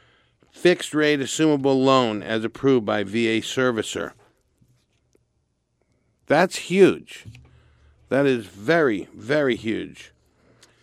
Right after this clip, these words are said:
Vets qualify for home loan benefits after two years of service. Another huge asset for our, for our guys in the military.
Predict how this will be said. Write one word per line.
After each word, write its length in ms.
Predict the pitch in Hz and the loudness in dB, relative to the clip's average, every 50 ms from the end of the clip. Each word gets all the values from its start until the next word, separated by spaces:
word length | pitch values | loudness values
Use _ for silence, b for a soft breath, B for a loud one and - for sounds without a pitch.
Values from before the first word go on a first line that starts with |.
| b b b b b _ - | b b b b b _ -2
Vets 220 | 147 156 165 - | 0 0 0 0
qualify 580 | - 160 160 151 151 143 - - 147 143 139 131 | 0 2 4 4 4 2 0 0 0 0 0 0
for 240 | - - 135 123 | -2 -2 -4 -4
home 320 | 107 110 139 139 143 139 139 | -2 -2 0 2 2 2 2
loan 220 | 139 135 135 131 | 2 2 2 2
benefits 460 | 131 127 127 127 117 131 131 117 - | 2 0 0 -2 -2 -4 -6 -4 -2
after 280 | 131 120 107 - - 117 | -2 -4 -2 -4 -8 -10
two 240 | - - - - 135 | -10 -8 -6 -2 -2
years 360 | 131 127 123 120 117 110 107 | 0 2 2 0 0 -2 -4
of 100 | 107 - | -8 -10
service. 800 | - - - 139 131 120 113 92 85 - - - - - - b b b b b b b b b b b b b b b _ _ _ _ _ _ _ _ _ _ _ _ _ _ _ _ _ _ _ _ _ - 262 - _ _ _ _ - | -10 -8 -4 -2 -2 -2 -2 -4 -8 -12 -14 -14 -18 -20 -20 b b b b b b b b b b b b b b b _ _ _ _ _ _ _ _ _ _ _ _ _ _ _ _ _ _ _ _ _ -20 -20 -20 _ _ _ _ -6
Another 260 | 131 151 151 135 123 | -4 -2 -2 -2 -2
huge 640 | - - - - 131 123 113 101 90 80 - - - | -4 -8 -6 -4 -2 0 0 -2 -2 -6 -12 -14 -12
asset 600 | 90 104 107 104 - - - 101 92 - - - | -10 -8 -8 -10 -10 -10 -8 -8 -8 -8 -12 -18
for 420 | - - 107 101 95 98 95 - - | -16 -12 -10 -8 -8 -8 -10 -10 -10
our, 420 | 92 92 95 95 92 90 85 b b b b b b b b b b b b b _ _ _ _ _ _ _ _ | -10 -8 -8 -8 -8 -8 -10 b b b b b b b b b b b b b _ _ _ _ _ _ _ _
for 260 | _ - - 110 101 | _ -10 -6 -6 -6
our 80 | 98 | -4
guys 360 | 98 101 98 95 95 92 - 95 | -4 -4 -4 -4 -4 -6 -6 -8
in 80 | 98 | -8
the 60 | 95 | -6
military. 720 | 92 92 92 95 95 95 90 - 95 87 85 87 90 - | -6 -6 -6 -6 -8 -10 -10 -10 -10 -10 -8 -10 -10 -12